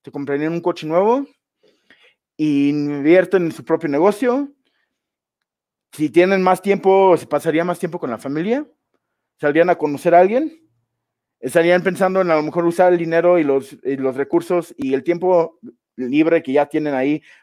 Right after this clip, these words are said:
para salir en luna de miel, casarse con alguien, invitar su pareja a una segunda luna de miel? ¿Qué es lo que estarían haciendo ustedes?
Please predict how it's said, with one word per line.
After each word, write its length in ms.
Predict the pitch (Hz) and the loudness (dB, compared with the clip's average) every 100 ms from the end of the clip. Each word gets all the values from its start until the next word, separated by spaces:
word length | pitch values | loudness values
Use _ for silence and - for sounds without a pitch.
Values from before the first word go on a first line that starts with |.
| - | -2
para 560 | 131 127 123 120 120 - _ _ _ _ | 2 4 4 4 2 -6 _ _ _ _
salir 320 | - 147 160 170 | -4 0 2 2
en 260 | 156 131 | 0 -6
luna 300 | 139 160 165 | -4 -2 -2
de 80 | 135 | -2
miel, 320 | 151 226 294 - | -2 -2 -2 -8
casarse 440 | 127 160 156 - | -2 -2 -2 -4
con 140 | 147 | -2
alguien, 360 | 160 202 277 - _ _ _ _ - | -2 0 -2 -4 _ _ _ _ -10
invitar 560 | 147 135 123 151 156 | -6 -4 0 2 2
su 360 | - 170 156 131 | 2 4 4 4
pareja 500 | 143 160 160 185 143 | 2 2 2 0 0
a 160 | 113 - _ | -2 -6 _
una 300 | - 143 135 | -8 -6 -6
segunda 400 | 127 113 151 165 | -8 -8 -8 -6
luna 260 | 175 190 196 | -8 -8 -8
de 80 | 196 | -8
miel? 340 | 214 302 - _ _ _ | -8 -10 -12 _ _ _
¿Qué 140 | 262 | -4
es 40 | 302 | 0
lo 100 | 349 | 0
que 100 | - | 0
estarían 340 | 220 214 233 | 0 2 2
haciendo 440 | 214 175 156 190 190 | 2 2 0 0 0
ustedes? 600 | 185 170 143 98 - | 2 0 0 -2 -8